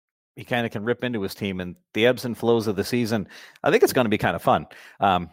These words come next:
'cause he's not afraid to tell this team what he thinks. He's not afraid to move people around, up and down, bench people, scratch people. I mean, Frolik's been scratched, Jankowski's been scratched.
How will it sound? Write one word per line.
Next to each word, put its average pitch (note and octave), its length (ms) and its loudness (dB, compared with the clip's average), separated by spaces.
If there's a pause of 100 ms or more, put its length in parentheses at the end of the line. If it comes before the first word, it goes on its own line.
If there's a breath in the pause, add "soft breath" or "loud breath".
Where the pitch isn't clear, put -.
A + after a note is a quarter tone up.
(200)
'cause F#2+ 180 0
he's G#2+ 200 -4 (120)
not C#3 160 4
afraid A2+ 240 2
to F#2+ 60 -2
tell G2 160 2
this F2+ 160 -4
team E2+ 180 -8
what D#2+ 180 -8 (280)
he G2 160 -8
thinks. D#2+ 300 -10
He's F2+ 180 -10
not A2+ 160 4
afraid F#2+ 300 0
to E2 140 -2 (380 loud breath)
move F#2+ 380 -8
people F#2+ 280 -6
around, F2 380 0
up E2+ 140 -2
and F2 100 -8
down, E2+ 340 -2
bench F2+ 320 -4
people, F2 240 -6
scratch - 380 -2
people. F#2 260 -6
I F2+ 60 -4
mean, E2 160 -8
Frolik's F2 440 -6
been E2+ 120 -12
scratched, - 420 -2
Jankowski's F2+ 580 -4
been F2 100 -8
scratched. - 460 0